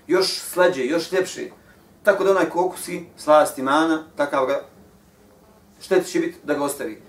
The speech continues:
Tako insan, ako je svjestan da je, e, te blagodati, takav samo treba da ustraje na tom putu i ne treba dozvoliti šeitanu da ga odvede u stranputicu. E, sljedeći od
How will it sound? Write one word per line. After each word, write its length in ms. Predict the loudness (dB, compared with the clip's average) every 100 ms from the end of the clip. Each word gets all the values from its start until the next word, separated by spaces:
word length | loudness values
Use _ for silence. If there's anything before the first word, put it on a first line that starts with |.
| -4
Tako 200 | -4 -2
insan, 300 | -2 -2 -4 -12 -20 -20 -2
ako 200 | 0 0
je 60 | -2
svjestan 340 | 0 0 -2 -6 -16 -20 -20 -20 -18
da 160 | 2 4
je, 260 | 4 2 -8 -20 -20 -20 -2
e, 280 | 4 8 8 6 -2 -2
te 120 | 0 4
blagodati, 520 | 6 8 6 4 -4 -4
takav 320 | -2 4 4
samo 180 | 4 0
treba 280 | 0 2 2
da 80 | 0
ustraje 460 | -4 -2 -2 -2 -8
na 80 | -8
tom 240 | -6 -6
putu 280 | -2 -2 -2
i 40 | -4
ne 120 | -4
treba 180 | -2 -4
dozvoliti 320 | -4 -6 -6
šeitanu 360 | -6 -4 -4 -6 -14 -20 -20 -8
da 160 | -2 2
ga 200 | 2 0 -8 -20 -20 -20 -20 -20 -20 -20 -20 -20 -20 -20 -20 -2
odvede 360 | 0 2 2 0
u 40 |
stranputicu. 480 | 0 -2 -2 -14 -18 -20 -20 -20 -20 -20 -20 -20 -20 -20 -20 -20 -20 -20 -20 -20 _ -20 -20 -8 0
E, 320 | 2 2 -2
sljedeći 500 | 4 4 4 2 -2
od 100 | -2